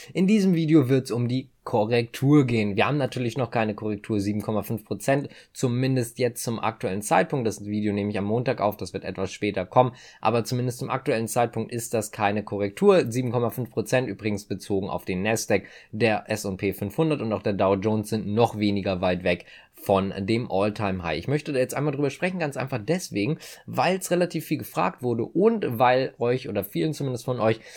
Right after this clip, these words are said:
das letzte Video mit den China-Aktien ganz gut gefallen hat, wo wir einfach gesagt haben, okay, es gibt jetzt, also Skript gibt's sowieso nicht bei uns, aber es gibt jetzt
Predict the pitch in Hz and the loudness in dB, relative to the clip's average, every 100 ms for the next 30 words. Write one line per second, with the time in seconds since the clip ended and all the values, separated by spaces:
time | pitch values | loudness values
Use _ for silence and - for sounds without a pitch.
0 | - 117 135 135 - 110 143 156 156 123 | -6 -2 0 0 0 0 0 4 2 2
1 | 127 117 - 151 127 123 135 117 113 - | 0 0 0 -2 -2 -4 -4 -2 -4 -4
2 | 117 107 - 120 135 139 123 104 104 101 | -4 -4 -2 0 0 0 -2 0 0 2
3 | 95 95 92 98 101 - 95 90 - 113 | 0 -2 -8 -4 -4 -4 -4 -4 0 -2
4 | - - - 113 101 98 - 95 90 87 | -2 -18 -12 -8 -2 -4 -4 -6 -6 -6
5 | - 98 - 92 - 98 95 98 92 90 | -6 -8 -6 -10 -4 -2 0 0 0 -2
6 | 87 82 95 90 90 104 107 92 | -4 -4 -4 -6 -6 -6 -4 -4